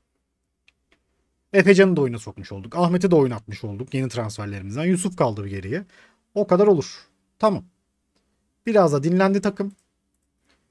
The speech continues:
Hemen taktiği birazcık değiştirelim. İki sıfırda öndeyiz zaten. Artık diğer oyuncuları da görebilirim. Güzel. Ben memnunum. Ben memnunum. Efecan'dan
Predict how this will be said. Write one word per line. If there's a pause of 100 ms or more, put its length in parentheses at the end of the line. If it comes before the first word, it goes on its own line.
(120)
Hemen
taktiği
birazcık
değiştirelim. (680)
İki
sıfırda
öndeyiz
zaten.
Artık
diğer
oyuncuları
da
görebilirim. (880)
Güzel. (480)
Ben
memnunum. (1900)
Ben
memnunum.
Efecan'dan